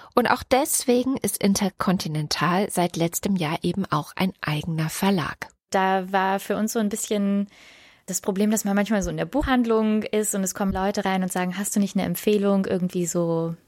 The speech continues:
Speaker 2: das und das in die Richtung oder ich würde hier gerne, hast du eine Empfehlung für ein unter-, unterhaltsames Buch von einem afrikanischen Autor?“ Und man denkt so, „Oh ja, ah, ich würde dir total gerne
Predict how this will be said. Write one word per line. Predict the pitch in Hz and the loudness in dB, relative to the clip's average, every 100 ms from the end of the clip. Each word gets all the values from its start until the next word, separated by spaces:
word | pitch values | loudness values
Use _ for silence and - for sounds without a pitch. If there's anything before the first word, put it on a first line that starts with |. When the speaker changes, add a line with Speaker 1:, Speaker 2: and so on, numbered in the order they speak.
| _ _ _ - | _ _ _ -4
Speaker 2:
das | 240 220 | 0 0
und | 196 | 2
das | 190 185 - | 2 2 0
in | 185 180 | 0 0
die | 220 | 0
Richtung | 214 - 180 180 180 | 0 0 -2 0 0
oder | 175 165 170 | -2 -2 -4
ich | 175 - - | -6 -10 -10
würde | 185 180 196 180 | -12 -6 -4 -2
hier | 175 | -2
gerne, | 170 170 170 - - - - - | 0 -2 -4 -10 -16 -16 -18 -10
hast | - - | -2 2
du | |
eine | 196 196 190 | 2 0 -2
Empfehlung | 180 196 202 | -4 0 0
für | 196 | 0
ein | 190 | -2
unter-, | 180 180 - 202 | -2 -2 -2 0
unterhaltsames | 185 180 202 247 254 226 - | 0 2 2 2 2 2 0
Buch | - 277 302 | 2 2 2
von | - 208 | 0 0
einem | 214 214 | 2 0
afrikanischen | - 196 220 233 208 | -4 -4 0 0 0
Autor?“ | - 233 262 262 240 240 | 0 0 0 0 2 2
Und | 190 190 | 0 -2
man | 190 | -2
denkt | 196 - | -4 -6
so, | |
„Oh | 208 202 202 | -6 -8 -6
ja, | 202 190 190 214 247 262 - - - - - - _ - - | -8 -6 -8 -8 -8 -10 -14 -20 -20 -20 -20 -20 _ -16 -8
ah, | 226 233 233 | -4 -2 -2
ich | 226 | -2
würde | 233 247 | -2 0
dir | 240 | -2
total | 214 247 269 | -2 2 2
gerne | 247 233 | 4 2